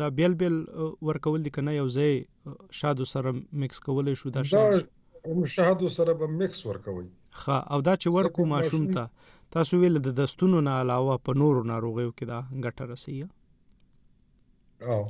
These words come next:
Speaker 2: هغې بنیادي وجه دا ده.
Speaker 1: مهم.
Speaker 2: آه، دستونو کې مونږ ته زیات چې دی، نو هغه د اوبو ضرورت وي او
Speaker 1: او
Speaker 2: د الکترولایټس.
Speaker 1: او
Speaker 2: او د دست په بیمارۍ کې که مونږ خواږه خورو،
Speaker 1: او
Speaker 2: نو خواږو کې دا کمال دی چې هغه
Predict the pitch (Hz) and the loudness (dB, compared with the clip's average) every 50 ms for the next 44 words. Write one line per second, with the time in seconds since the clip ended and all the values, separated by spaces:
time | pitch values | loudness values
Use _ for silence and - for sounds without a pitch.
0 | - - _ _ _ _ _ _ _ _ _ _ _ - 147 156 170 214 226 220 | -10 -16 _ _ _ _ _ _ _ _ _ _ _ -2 -2 2 2 4 4 4
1 | 202 190 190 180 180 190 185 190 196 185 220 214 185 151 135 123 113 120 131 143 | 4 2 2 2 0 0 2 2 2 2 4 2 2 4 4 2 4 4 2 2
2 | 135 131 127 110 - - - 143 123 107 120 117 127 _ _ _ _ _ _ 135 | 0 -2 -4 -4 -10 -10 -6 -6 -4 -4 -4 -8 -8 _ _ _ _ _ _ -8
3 | 131 135 143 143 139 165 165 - - - 208 208 196 190 190 - 180 175 170 156 | -4 -4 -4 -2 0 0 -2 -2 -2 -4 0 0 0 0 0 0 2 2 2 0
4 | 147 151 147 160 175 175 - 165 160 156 156 151 139 135 123 117 120 117 117 113 | -2 -2 -2 -2 -2 0 2 4 6 6 6 4 2 -4 -10 -12 -12 -10 -8 0
5 | 135 165 175 185 175 180 - 147 143 147 156 156 147 143 135 131 139 135 135 139 | 2 4 4 4 2 0 -8 -8 -4 -2 -2 0 0 -2 -2 -2 -2 -2 -2 -4
6 | - 131 131 127 131 143 156 143 113 92 104 98 92 95 92 92 - 90 87 82 | -4 -2 -4 -4 0 2 2 2 2 2 -2 -2 0 -2 -4 -4 -6 -12 -14 -14
7 | - - _ _ _ _ - - 151 131 113 113 117 123 120 120 120 123 120 117 | -14 -18 _ _ _ _ -8 -4 -2 -2 0 0 2 2 2 4 2 2 0 2
8 | 113 123 120 123 117 101 92 - - - - - - _ _ - 139 127 120 - | 0 2 2 4 2 2 0 -4 -8 -8 -10 -12 -14 _ _ -10 -8 -8 -8 -12
9 | _ _ _ _ _ _ _ _ - 117 123 131 135 135 156 147 143 - 196 196 | _ _ _ _ _ _ _ _ -10 -6 -6 -4 0 0 -2 -2 -2 -2 -2 -2
10 | - - - - 165 156 147 156 147 143 147 151 165 180 175 175 175 156 131 151 | -2 -4 -4 0 0 0 2 0 -2 0 2 2 2 2 0 -2 -6 -4 -2 -4
11 | 143 147 151 151 143 147 131 - - 131 127 131 131 135 190 185 - - - 107 | -2 -2 -4 -2 -2 -2 -2 -2 0 0 0 0 2 2 0 -2 0 -2 -4 -4
12 | 101 104 107 - - - _ _ - - 156 135 127 123 123 - _ _ _ _ | -4 -4 -6 -6 -12 -20 _ _ -10 -6 -4 -2 -2 -4 -6 -10 _ _ _ _
13 | 131 135 135 135 135 143 143 151 151 151 185 180 165 - 165 151 143 156 156 151 | -6 -6 -6 -6 -2 0 2 2 2 0 -4 -8 -2 -2 0 2 2 2 2 2
14 | 151 147 143 147 156 165 160 156 147 143 131 - 135 123 123 120 131 139 | 0 -2 -2 0 0 0 0 0 0 -2 0 0 0 0 0 0 -2 -2